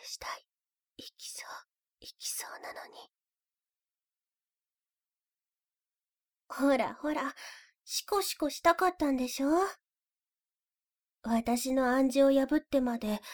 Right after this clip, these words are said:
したかったオナニーなんでしょ？いっぱいしていいですよ。でも、精液出しちゃダメ。あなたは絶対いけませんよ。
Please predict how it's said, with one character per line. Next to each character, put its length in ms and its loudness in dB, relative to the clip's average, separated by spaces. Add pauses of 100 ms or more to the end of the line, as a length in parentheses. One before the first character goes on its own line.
(280)
し 120 -10
た 160 -2
か 120 4
っ 120 0
た 140 0
オ 100 4
ナ 120 4
ニ 200 2
ー 20 0
な 140 -4
ん 40 -8
で 120 -8
し 140 -8
ょ？ 40 -4 (1040)
い 120 -6
っ 40 -18 (240)
ぱ 140 2
い 100 4
し 80 -8
て 140 -4
い 180 2
い 20 -2
で 120 4
す 200 -6
よ。 140 0 (1120)
で 180 2
も、 260 -4 (600)
精 440 6
液 280 -4
出 200 2
し 120 -6
ち 100 -10
ゃ 100 -12
ダ 180 -10
メ。 220 -12 (1120)
あ 60 6
な 160 10
た 180 4
は 140 4
絶 280 4 (120)
対 220 6
い 60 0
け 120 2
ま 160 4
せ 160 2
ん 120 6
よ。 300 0